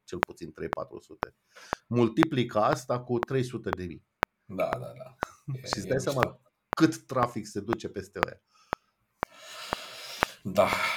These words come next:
Speaker 2: nice, nice. Băi, Jay,
Speaker 1: Mm.
Speaker 2: uh, a venit momentul sponsorului.
Speaker 1: <laughs> Eternul.
Speaker 2: Eternul Elon, n-avem voie să nu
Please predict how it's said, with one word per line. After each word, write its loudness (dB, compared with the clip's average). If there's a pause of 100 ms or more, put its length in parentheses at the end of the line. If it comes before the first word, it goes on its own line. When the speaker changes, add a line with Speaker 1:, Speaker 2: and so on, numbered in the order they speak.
(420)
Speaker 2:
nice, -2 (280)
nice. -2 (2250)
Băi, 0
Jay, 0 (320)
Speaker 1:
Mm. -6
Speaker 2:
uh, 0
a 4
venit 2
momentul 4
sponsorului. -2 (1300)
Speaker 1:
<laughs> 0 (120)
Eternul. 6 (460)
Speaker 2:
Eternul 6
Elon, 6
n-avem 6
voie -6
să -6
nu 0